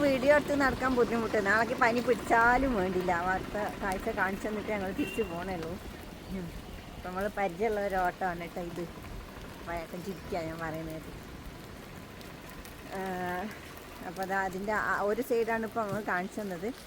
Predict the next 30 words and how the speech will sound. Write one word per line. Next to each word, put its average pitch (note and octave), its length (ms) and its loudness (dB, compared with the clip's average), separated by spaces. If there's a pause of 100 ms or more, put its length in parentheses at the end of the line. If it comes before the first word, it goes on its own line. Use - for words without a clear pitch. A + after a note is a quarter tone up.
(120)
ഇനി G#3 180 -2
അപ്പുറത്തെ G3 380 -4
സൈഡ് F3+ 240 -2
കാണിച്ചു D#3+ 220 -4
തരാം D#3+ 140 -4
കേട്ടോ. D3+ 220 -6 (1600)
എടാ, C4+ 140 6 (140)
നീ D4 60 8 (120)
മഴച്ചാറിൽ E4 500 8
കൊള്ളണ്ട, D4 300 6 (120)
അവിടെ A#3+ 180 4
പോയി C4 260 4
ആ - 20 10 (120)
തോർത്തുണ്ട് D#4+ 440 6
അതില് F3 300 4
ബാഗിൽ. F#3 380 0
എന്നാ, G#3+ 140 4 (240)
ഇതിലുണ്ട്. D#4+ 360 6 (220)
ആ, G4 60 12 (180)
വേണ്ട, D#4+ 320 12
ഒരൊറ്റ C#4+ 280 8 (120)
കുത്താൻ D#4+ 340 6
തന്നിട്ടുണ്ടെങ്കിൽ C#4 540 4
വേണ്ട. A3+ 200 10 (1200)
കാറ്റ് C#4 360 8
ഏത് C#4 200 10
കൂടെയും D4 380 6
വീശിയ C#4+ 300 4
പനി A3+ 240 6
വരുന്നവനാണ്. F#3+ 600 4